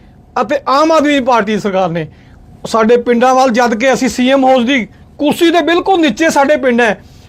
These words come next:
ਜੇ ਸੀ ਐਮ ਸਾਹਿਬ ਏਦਾਂ ਪਾਣੀ ਦਾ ਗਲਾਸ ਚੱਕਣ ਜਾਂ ਏਦਾਂ ਥੁੱਕਣ ਤਾਂ ਵੀ ਸਾਡੇ ਪਿੰਡ ਦਿਖਦੇ ਆ ਉਹਨਾਂ ਨੂੰ,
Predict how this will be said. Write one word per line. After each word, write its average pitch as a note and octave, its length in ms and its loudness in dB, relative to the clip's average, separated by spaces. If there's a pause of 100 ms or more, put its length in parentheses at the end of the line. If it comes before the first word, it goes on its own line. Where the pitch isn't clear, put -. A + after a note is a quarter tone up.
ਜੇ A#3+ 140 2
ਸੀ B3 180 -2
ਐਮ C#4 140 2
ਸਾਹਿਬ D4 240 2
ਏਦਾਂ C#4+ 300 2 (460)
ਪਾਣੀ B3+ 280 2
ਦਾ D4+ 100 4
ਗਲਾਸ C#4 260 2
ਚੱਕਣ C#4+ 420 0 (360)
ਜਾਂ C#4 240 2
ਏਦਾਂ C#4 220 2
ਥੁੱਕਣ C4 440 0 (360)
ਤਾਂ C4 160 2
ਵੀ C#4+ 100 0
ਸਾਡੇ C#4 240 0
ਪਿੰਡ C#4 200 0
ਦਿਖਦੇ A#3+ 360 0
ਆ A3+ 60 0
ਉਹਨਾਂ A3+ 140 0
ਨੂੰ, G#3 160 -2